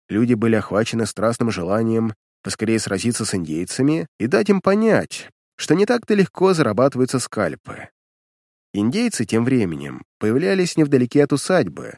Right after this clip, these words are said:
горцуя на своих мустангах, что-то крича, стреляя из ружей. Больше, впрочем, чтобы попугать защитников Асиенды. Другой отряд занялся загоном и начал резать скот на глазах у бессильных помешать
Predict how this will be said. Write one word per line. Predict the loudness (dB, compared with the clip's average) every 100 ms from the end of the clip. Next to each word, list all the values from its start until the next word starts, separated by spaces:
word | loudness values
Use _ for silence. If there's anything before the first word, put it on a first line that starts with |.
| _ -2
горцуя | 0 0 2 2
на | 2
своих | 0 0 0 0
мустангах, | 0 0 0 0 -2 -10 -14 -18 _
что-то | -2 -2 -2
крича, | -6 -6 -2 0 0 -2 _
стреляя | -10 -4 0 2 0 _
из | -4
ружей. | -4 -6 -8 -16 -20 _ _ _ _ _ _
Больше, | 2 2 4 0
впрочем, | 2 2 0 -4
чтобы | -2 0 0
попугать | 0 -2 2 2 2
защитников | 0 0 -4 -4 -6 -6
Асиенды. | -8 -4 -2 -2 -4 -14 -20 _ _ _ _
Другой | -10 -4 2 4
отряд | 4 6 4 6
занялся | 4 4 4 4
загоном | 2 4 4 4 0 -12 -20 _ 0
и |
начал | 2 2 2 2
резать | 4 2 0
скот | -4 -2 0 0
на |
глазах | 2 2 4 2 2 -4 -8
у |
бессильных | -4 -2 2 2 2
помешать | 0 -2 0 0 0